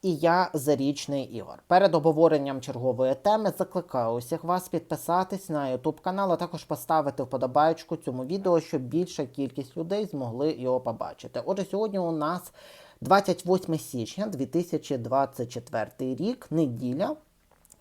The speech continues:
І за традицією під час цього дня,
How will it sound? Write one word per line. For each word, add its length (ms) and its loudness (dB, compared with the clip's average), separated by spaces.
І 160 0
за 200 8
традицією 760 0
під 220 -8
час 340 -2
цього 360 2
дня, 460 -2